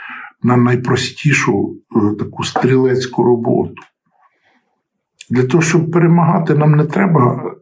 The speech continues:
нарощувати до двох чи до трьох мільйо-, мільйонів людей з автоматами. Нам треба високотехнологічна зброя, інакше з цього нічого не вийде.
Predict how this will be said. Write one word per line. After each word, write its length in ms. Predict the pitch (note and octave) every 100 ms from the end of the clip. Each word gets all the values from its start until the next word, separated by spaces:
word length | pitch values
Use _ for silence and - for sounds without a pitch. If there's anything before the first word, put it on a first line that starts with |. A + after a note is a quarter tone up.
| -
нарощувати 1000 | A#2+ A#2+ C3+ B2+ - G#2+ A#2 A#2+ A#2 - - - - -
до 140 | B2
двох 360 | A#2+ A#2+ C#3 C3+
чи 160 | - A#2
до 120 | A#2+
трьох 360 | - C#3 C3
мільйо-, 440 | C3 A2+ B2+ B2+ B2+
мільйонів 580 | A#2 A#2 C#3 C#3+ C3 G#2+
людей 340 | A#2 A#2 B2+
з 100 | B2
автоматами. 880 | A#2 - A#2+ A#2+ A2+ - A2 - A2+
Нам 200 | A#2+ A#2+
треба 520 | - - - A#2+ - - _ - - -
високотехнологічна 1160 | - - - C3+ C3 D#3 C#3+ C#3+ C3 D3 D#3+ D3
зброя, 580 | C3+ C3+ D3+ C3 G#2 -
інакше 580 | B2 C#3 C#3 - C#3 C3+ - - -
з 120 | -
цього 260 | - E3+ C#3
нічого 520 | C#3 C3 C#3 D3+ C#3
не 100 | C#3
вийде. 580 | C3 C3+ A2+ F2 - -